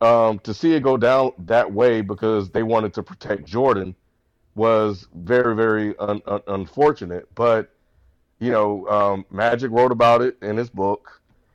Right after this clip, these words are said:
and we have from him and from Rod Thorne and all these other people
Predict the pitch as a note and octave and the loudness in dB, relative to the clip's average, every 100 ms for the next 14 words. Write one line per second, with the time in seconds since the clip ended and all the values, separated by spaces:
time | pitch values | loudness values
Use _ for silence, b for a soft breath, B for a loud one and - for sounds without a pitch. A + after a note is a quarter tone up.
0 | _ _ - G#2+ A2 G#2+ G#2+ G#2+ G#2 G#2 | _ _ -6 -2 0 0 -2 -4 -8 -8
1 | A2 A2 A2 A2 A#2 A2+ A#2 _ - - | -6 -4 2 4 6 4 0 _ -20 -4
2 | A#2+ A2 G#2+ G#2 - A2+ A#2+ C#3+ D#3+ _ | 0 2 2 -2 -8 -2 0 0 -6 _
3 | _ _ _ - A#2+ B2+ C3 A#2+ A#2 A#2 | _ _ _ -4 -2 -2 -2 -2 2 4
4 | B2+ - A#2 A#2 A2 G#2+ - G2+ G#2+ C#3 | 4 2 -2 0 0 -2 -4 0 4 4
5 | C3+ C3 C3 B2+ A2+ D3 E3 - G#2 G#2 | 2 -2 -2 -2 -4 -6 -6 -6 -6 -8